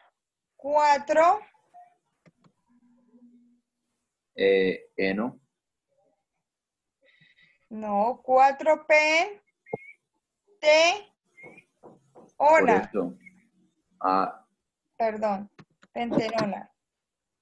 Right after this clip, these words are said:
Speaker 1: En pen porque tiene cinco,
Speaker 2: Ajá.
Speaker 1: en porque hay un eno en el cuatro, y ona
Speaker 2: Ujú.
Speaker 1: porque hay presencia de una ona.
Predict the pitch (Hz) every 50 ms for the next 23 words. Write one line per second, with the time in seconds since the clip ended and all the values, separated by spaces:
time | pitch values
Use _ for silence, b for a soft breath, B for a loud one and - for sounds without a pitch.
0 | _ _ _ _ _ _ _ _ _ _ _ _ _ _ _ _ _ _ - 269
1 | 294 302 320 339 359 403 403 - _ _ _ _ - 311 294 302 311 320 330 302
2 | 403 403 339 294 330 269 240 302 262 254 262 262 285 - - 330 320 302 285 269
3 | 240 208 - 285 302 320 311 B B B B 196 196 - 190 190 190 208 277 294
4 | 302 302 311 311 311 - - 370 381 370 - 370 285 240 247 262 294 294 294 311
5 | 311 302 277 262 277 302 330 - - 262 254 240 226 214 214 - _ - 277 277
6 | 269 262 254 254 277 277 311 330 B B B B B B 269 262 302 320 320 311
7 | 294 285 294 311 302 370 370 - 330 262 226 214 240 247 254 254 269 262 262 -
8 | - 269 262 262 247 247 254 254 262 277 302 311 285 240 190 196 202 -